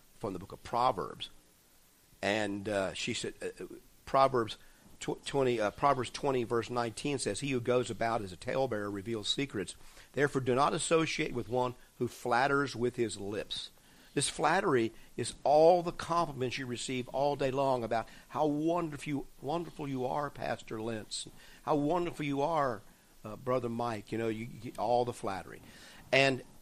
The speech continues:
that will pull you away from simplicity and sober thinking. And pretty soon it won't be a problem for you to be seduced by an immoral woman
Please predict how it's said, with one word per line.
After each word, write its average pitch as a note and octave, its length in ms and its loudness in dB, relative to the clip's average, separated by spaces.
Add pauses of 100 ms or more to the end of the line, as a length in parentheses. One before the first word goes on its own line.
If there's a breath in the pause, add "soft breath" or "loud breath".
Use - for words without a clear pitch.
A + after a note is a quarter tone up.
(240)
that D#3 420 6
will D3 180 2
pull C#3+ 400 0
you C3 160 -2
away G#2+ 560 -2 (160)
from G#2 480 -10 (100)
simplicity A#2+ 960 -2
and G#2 160 -10
sober A#2+ 380 -2
thinking. D#2+ 460 -12 (540 loud breath)
And C3 100 -10
pretty G3+ 180 4
soon B3+ 240 4
it A3+ 60 6
won't A#3+ 160 2
be A#3+ 80 2
a A#3+ 40 4
problem B3+ 500 2
for - 120 -8
you C#3+ 420 0 (920)
to D#3 80 -2
be C#3+ 140 2
seduced B2+ 600 0
by G#2+ 380 2 (400)
an A#2+ 140 -4
immoral A#2 420 0
woman C3+ 260 0